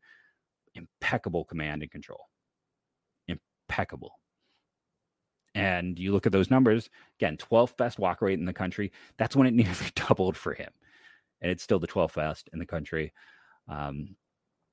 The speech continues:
he was really good this year in general. And he was also an all defensive team selection and a scholar athlete. So smart kid, defends his position well. Uh,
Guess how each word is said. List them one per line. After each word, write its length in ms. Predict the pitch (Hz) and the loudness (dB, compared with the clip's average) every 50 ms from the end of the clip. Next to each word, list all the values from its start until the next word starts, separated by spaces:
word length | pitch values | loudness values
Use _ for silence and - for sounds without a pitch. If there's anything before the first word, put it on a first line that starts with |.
| _ _ _ - | _ _ _ -10
he 140 | - 110 104 | -4 0 2
was 200 | 104 104 92 90 | 2 4 4 6
really 240 | 95 101 101 101 | 8 8 8 10
good 200 | 87 98 95 85 | 8 8 6 6
this 180 | 90 92 - - | 4 2 2 0
year 120 | 95 85 | -2 -2
in 80 | 85 85 | -2 0
general. 600 | 90 113 110 113 113 110 110 107 110 107 98 90 _ _ _ _ _ _ _ _ - | 2 4 4 6 6 6 6 4 4 2 -2 -6 _ _ _ _ _ _ _ _ -8
And 680 | 90 90 85 85 82 82 82 82 82 82 85 82 - - _ _ _ _ _ _ _ _ _ - | -4 -2 -2 -2 0 -2 -2 -2 0 -2 -2 -4 -6 -12 _ _ _ _ _ _ _ _ _ -8
he 160 | 95 98 101 | -4 -2 0
was 100 | 98 101 | 2 4
also 220 | 95 92 - - | 2 2 2 0
an 80 | 98 85 | -2 0
all 240 | - 87 92 95 95 | 2 2 4 4 4
defensive 500 | 90 101 95 - 87 90 90 - 85 - | 4 0 -2 0 0 -2 -2 -2 -6 -6
team 220 | - 85 76 73 | -6 -8 -6 -6
selection 540 | - 80 76 76 - - 78 76 80 90 87 _ - | -8 -8 -10 -10 -10 -12 -16 -16 -16 -16 -20 _ -18
and 180 | 85 82 80 80 | -14 -12 -10 -8
a 100 | 80 76 | -8 -10
scholar 380 | - - 80 82 85 82 78 | -8 -8 -6 -6 -4 -2 -2
athlete. 420 | 82 85 82 - 82 71 67 - - | -2 -2 -2 -4 -6 -6 -6 -8 -6
So 120 | - 78 | -6 -4
smart 320 | - - 113 117 120 - | 2 8 10 10 10 10
kid, 240 | - 101 92 90 - - - - - - - - - _ | 10 10 10 10 6 -2 -14 -18 -16 -18 -18 -20 -12 _
defends 320 | - 104 - 107 95 92 92 | 0 6 8 10 10 10 8
his 120 | 95 - | 6 2
position 460 | - 107 87 92 87 - 107 92 87 | 2 2 4 4 4 4 4 4 4
well. 400 | 80 82 82 85 82 82 85 78 - _ - - - - _ _ _ _ - 80 | 6 8 8 8 8 6 4 2 -2 _ -20 -20 -20 -20 _ _ _ _ -12 -10
Uh, 500 | 76 73 73 - 64 64 67 80 - | -8 -6 -6 -6 -6 -6 -6 -6 -8